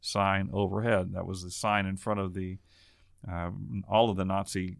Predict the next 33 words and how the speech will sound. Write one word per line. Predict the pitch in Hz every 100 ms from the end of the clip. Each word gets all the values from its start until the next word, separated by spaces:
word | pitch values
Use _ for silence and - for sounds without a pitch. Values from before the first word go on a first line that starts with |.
| 98
uh, | 92
concentration | - 107 101 92 - 101 -
camps | - 104 101 -
that | - -
meant | - 92 -
work | 101 107 -
would | - 98
make | 92 95 -
you | 92
free. | - 113 87
It | 87
was | 90 87
kind | - 87
of | 85
a, | 85 90 - - _ _ _
a, | 85 90 90 - 92
a |
trick | 90 - 120 104
to | -
try | - 95
to | 90
get | 92
people | - 95 90
to |
work, | 95 104 101 -
hoping | - 113 92 90
that | 90
they | 95
would | 92 87 - -
earn | 92 90
their | 87
freedom | - 123 107 -
somehow. | - 87 87 85